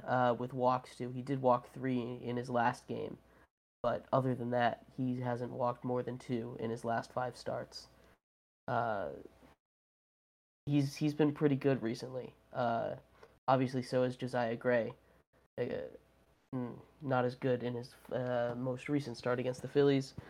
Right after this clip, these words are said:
but he's been very good all season.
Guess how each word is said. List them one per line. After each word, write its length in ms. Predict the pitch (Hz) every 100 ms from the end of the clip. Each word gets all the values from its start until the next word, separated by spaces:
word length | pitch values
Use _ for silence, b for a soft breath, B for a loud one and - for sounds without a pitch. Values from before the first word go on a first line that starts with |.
| B B B - -
but 180 | 123 - _ -
he's 180 | 143 135
been 160 | 135
very 260 | 127 123 123
good 160 | 127 120
all 200 | 123 120
season. 520 | - 123 123 123